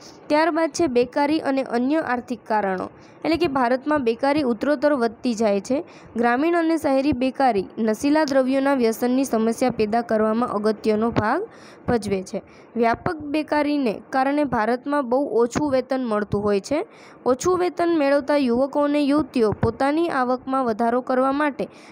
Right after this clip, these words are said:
નશીલા દ્રવ્યોની હેરાફેરીમાં કામ કરવા લાગે છે અને થોડા કલાકોના કામમાં ઊંચી આવક પ્રાપ્ત કરતા હોય છે.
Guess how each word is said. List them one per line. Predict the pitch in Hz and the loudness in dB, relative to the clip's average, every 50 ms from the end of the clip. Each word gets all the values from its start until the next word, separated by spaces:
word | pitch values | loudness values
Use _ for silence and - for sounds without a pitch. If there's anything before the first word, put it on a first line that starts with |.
| - - | -10 -2
નશીલા | 233 233 240 233 - 285 285 302 302 311 | 0 0 0 2 2 2 2 4 2 2
દ્રવ્યોની | 262 269 262 254 262 262 262 262 269 285 269 | 2 2 2 4 4 2 2 2 2 2 2
હેરાફેરીમાં | 240 220 226 233 233 - 240 226 220 233 233 240 240 233 | 2 2 2 0 0 0 -2 0 0 0 -2 -2 -2 -2
કામ | - 214 208 208 214 | -2 -2 -2 -2 -2
કરવા | 208 208 202 208 220 254 311 453 494 - - 240 | -2 0 0 2 0 0 -2 -4 -6 -8 -6 -2
લાગે | 220 208 208 202 190 185 | -2 -2 -2 -2 -6 -8
છે | 190 - 202 180 - - - - - - - | -6 -8 -10 -10 -10 -16 -20 -20 -20 -10 -6
અને | - 220 220 208 | -2 -2 -2 0
થોડા | - 254 233 240 269 302 | 0 0 0 2 0 0
કલાકોના | 294 320 311 320 320 302 311 320 311 311 311 | 0 0 0 0 0 0 0 0 0 0 0
કામમાં | 311 311 302 302 311 311 | 0 0 0 2 0 0
ઊંચી | - 214 233 233 - 262 269 | 0 0 -2 0 0 0 2
આવક | 262 254 254 269 254 | 2 4 2 0 -2
પ્રાપ્ત | - - 226 214 214 - - 233 | -2 -4 -2 -2 -2 -2 -4 -4
કરતા | 214 - 208 202 202 208 208 | -2 -2 -2 -2 -2 -4 -2
હોય | 202 202 196 | 0 -2 -2
છે. | 190 - 190 | -2 -4 -6